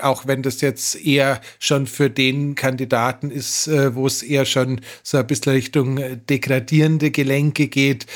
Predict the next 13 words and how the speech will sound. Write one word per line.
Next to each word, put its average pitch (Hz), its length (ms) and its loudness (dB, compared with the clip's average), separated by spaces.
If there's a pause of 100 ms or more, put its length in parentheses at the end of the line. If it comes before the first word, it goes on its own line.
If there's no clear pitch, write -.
(140)
scheint 131 300 0
es - 120 -8
tatsächlich 123 600 -2
so 131 140 0
zu 127 160 -8
sein, 120 340 0
dass 123 300 -2
die 127 240 0
Erfolgs-, 127 960 -2
äh, 135 240 2
Geschichten, 131 580 -4
die 123 160 -4
wir 131 220 2